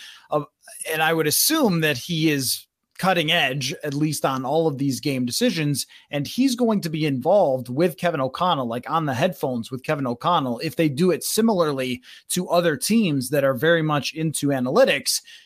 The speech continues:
to help make those decisions. Like the Ravens, they have a guy, and I know the Colts do,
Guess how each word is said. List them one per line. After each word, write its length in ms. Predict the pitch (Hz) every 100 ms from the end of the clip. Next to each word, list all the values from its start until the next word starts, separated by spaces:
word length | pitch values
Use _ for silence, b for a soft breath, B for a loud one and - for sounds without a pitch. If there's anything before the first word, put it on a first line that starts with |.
| B -
to 160 | 185
help 280 | 156 202 208
make 240 | 160 196 196
those 280 | 185 170
decisions. 580 | - 120 247 220 127 98
Like 180 | 160 143
the 120 | 160
Ravens, 640 | 139 165 254 151 135 127 -
they 120 | 180
have 120 | 233
a 60 | 165
guy, 420 | 123 180 185 123 113
and 100 | 117
I 60 | 135
know 120 | 160
the 120 | 156
Colts 340 | 135 185 190 -
do, 400 | 170 165 151